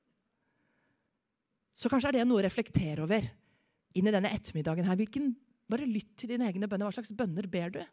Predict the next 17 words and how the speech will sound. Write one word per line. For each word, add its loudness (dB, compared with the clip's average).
For 0
det 0
avspeiler -2
også 0
gudsbildet -4
ditt. -10
Det -8
var 4
en 4
pappa -2
som 0
kom 0
til 2
Jesus -2
med 2
sønnen -4
sin, 2